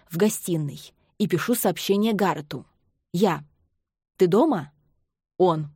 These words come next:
«Угу». Я. «Отбилась от раздачи.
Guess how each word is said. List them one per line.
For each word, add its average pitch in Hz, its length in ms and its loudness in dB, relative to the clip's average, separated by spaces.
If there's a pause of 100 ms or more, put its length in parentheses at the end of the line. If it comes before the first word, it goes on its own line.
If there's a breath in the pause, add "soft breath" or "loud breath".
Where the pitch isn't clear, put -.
(460)
«Угу». 165 380 2 (960)
Я. 160 380 -2 (600)
«Отбилась 202 600 0
от 214 180 -4
раздачи. 170 680 -4